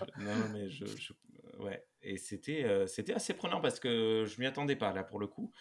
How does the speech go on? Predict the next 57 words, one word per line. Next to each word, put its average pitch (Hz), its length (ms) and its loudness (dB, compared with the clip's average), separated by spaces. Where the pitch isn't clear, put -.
à - 100 -6
ce - 140 -8
qu'il 104 360 2
y 104 80 -2
ait 110 60 0
ces, 101 380 0
ces 101 180 -4
conversations. 107 760 -2
Ils 123 80 0
se 107 140 -6
retrouvent 104 300 -4
tous - 120 -12
les 113 120 2
deux 117 180 2
dans 104 240 -2
un 98 180 -4
cimetière 120 760 0
et 101 100 0
ils 98 80 -2
disent, 110 240 -2
euh, « 98 260 0
Bientôt, 110 300 0
il 127 80 4
y 113 60 4
en 104 80 0
a 104 40 2
un 107 120 0
de 107 160 -2
nous 107 160 -2
deux 123 140 2
qui - 140 -8
se 110 80 -6
tiendra 104 300 0
devant 104 280 2
la 101 80 -2
tombe 107 220 -4
de 104 80 2
l'autre. » 117 360 2
Ouais, 113 320 2
et 117 80 10
après, 123 380 2
ouais, 104 280 -2
bah, 107 140 -2
je - 100 -4
sais - 100 -6
pas, 107 220 2
<laughs> - 60 -2
j'écoute, - 560 0
voilà. 107 300 4
Et 107 200 -2
c'est 113 200 4
assez, 113 400 4
euh, 95 480 4
assez - 300 -6
prenant, 131 420 -6
assez 117 240 -4
poignant. 101 520 -4